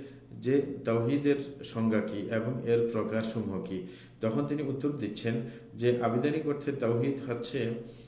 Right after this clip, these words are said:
মসদার ধাতু ওয়াহাদা ইউহিদু থেকে, আহ, যা এসেছে। আহ, ওয়াহাদা ইউহিদু মানে কোনো বস্তুকে একক সাব্যস্ত করা,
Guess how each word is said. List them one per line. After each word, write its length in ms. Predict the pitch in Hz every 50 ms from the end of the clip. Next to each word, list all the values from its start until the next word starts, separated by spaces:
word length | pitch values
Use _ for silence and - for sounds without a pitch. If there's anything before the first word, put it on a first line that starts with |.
| - - - -
মসদার 920 | 104 110 117 113 120 - - - - 117 110 98 98 101 107 117 123 - - - - - - - -
ধাতু 560 | - 113 117 - 135 123 113 123 - - - - -
ওয়াহাদা 640 | - 104 113 113 113 - - - - 117 113 113 113
ইউহিদু 640 | 110 113 113 110 110 110 - - 120 117 120 120 117
থেকে, 280 | 117 123 117 117 135 147
আহ, 760 | 143 - - - - - - - - 110 113 117 113 113 -
যা 180 | 104 104 101
এসেছে। 380 | 104 104 - - 127 - - 175
আহ, 920 | 175 175 175 - - - - - - - - 113 113 110 110 110 - - 110
ওয়াহাদা 320 | 117 113 117 - 156 156
ইউহিদু 460 | 156 147 151 151 151 - 160 156 151
মানে 180 | 143 143 147 156 156 - - - - - -
কোনো 240 | - 135 139 147 143
বস্তুকে 440 | 135 127 123 - - 131 131 - 135
একক 420 | - - 117 107 - 123 127 -
সাব্যস্ত 400 | - - 110 104 107 104 - -
করা, 420 | 110 - 107 101 98 92 92 -